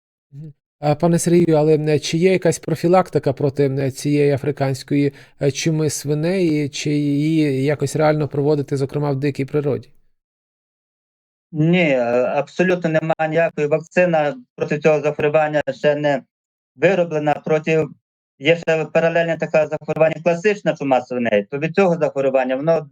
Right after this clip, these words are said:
Speaker 2: дуже подібне на африканську, але від класичної чуми свиней є вакцина, і ми все, е, поголів'я тварин і в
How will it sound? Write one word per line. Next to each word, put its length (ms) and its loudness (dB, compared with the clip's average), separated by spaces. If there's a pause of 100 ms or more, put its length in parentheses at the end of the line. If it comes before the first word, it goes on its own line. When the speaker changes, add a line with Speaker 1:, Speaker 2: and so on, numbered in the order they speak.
(100)
Speaker 2:
дуже 220 2
подібне 560 -2
на 140 2
африканську, 760 -2 (380)
але 180 0
від 180 -2
класичної 480 0
чуми 220 0
свиней 420 0
є 260 2 (520)
вакцина, 600 0
і 160 -2
ми 240 2
все, 360 0 (180)
е, 420 0
поголів'я 920 0 (500)
тварин 420 2
і 180 0
в 60 0